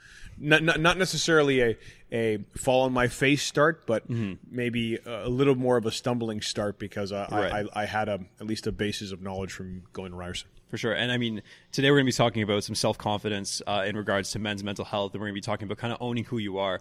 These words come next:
Speaker 1: Right.
Speaker 2: And, uh, when we look at who you were back in, uh, back in university and who, I mean, those, those incredible names that you just, uh, that you just put out there, what do you think it was about that group that's kind of, uh,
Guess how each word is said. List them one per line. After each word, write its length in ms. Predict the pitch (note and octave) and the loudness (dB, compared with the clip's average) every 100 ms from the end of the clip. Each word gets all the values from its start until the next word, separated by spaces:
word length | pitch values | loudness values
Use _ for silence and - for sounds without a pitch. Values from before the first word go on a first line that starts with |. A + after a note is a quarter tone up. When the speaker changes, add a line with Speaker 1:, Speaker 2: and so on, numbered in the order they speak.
| - | -8
Speaker 1:
Right. 100 | - - | -20 -10
Speaker 2:
And, 240 | A2+ A2+ A2 | -4 -2 2
uh, 140 | A2 | 2
when 120 | A2 | 2
we 100 | A#2+ | 0
look 240 | A2+ C3+ C#3+ G#2+ | 2 0 -2 -2
at 400 | G#2+ G#2 - - - _ _ _ | -2 -2 -6 -18 -20 _ _ _
who 360 | - B2 A2+ G#2 | -6 -2 -2 -4
you 260 | G2 A2 A#2+ | -6 -4 0
were 140 | A2 | 0
back 240 | G2 G2 G#2+ | 0 -2 -4
in, 180 | G2 | -6
uh, 320 | F#2+ F#2 F#2 - | -4 -2 -4 -4
back 180 | G#2 G#2 | -4 -4
in 60 | G#2 | -6
university 440 | G2+ G2 G2+ G#2 | -6 -4 -4 -4
and 80 | G2 | -8
who, 300 | - A2+ G#2+ - - | -4 -4 -4 -8 -8
I 120 | G#2 | -4
mean, 140 | A2+ A2 | 0 2
those, 200 | G#2+ G2 | 0 0
those 200 | A2 G#2 | -4 -4
incredible 320 | G2+ A2 G#2 | -2 -2 0
names 220 | G2+ G2+ | -4 -6
that 80 | G2+ | -8
you 80 | F#2+ | -8
just, 340 | F#2+ - - | -8 -8 -6
uh, 400 | G2 F#2 F#2+ - A#2 - | -6 -4 -6 -8 -10 -8
that 80 | A2+ | -6
you 80 | G#2 | -4
just 220 | G#2+ - | -8 -8
put 160 | A2+ G2+ | -4 -2
out 140 | G#2 | -2
there, 180 | G2 - - - | -4 -4 -10 -2
what 80 | E3 | 0
do 40 | |
you 40 | F3+ | 2
think 120 | F#3+ | 4
it 60 | |
was 200 | C#3 A#2+ | 4 4
about 280 | G#2+ G#2+ - | 2 -2 0
that 220 | G#2+ G#2 | -2 -2
group 240 | - G#2+ - | -2 -6 -4
that's 120 | G#2 | -8
kind 180 | - A#2+ | -4 -4
of, 180 | G2+ G#2 | -4 -2
uh, 320 | G2 F#2 | -2 -2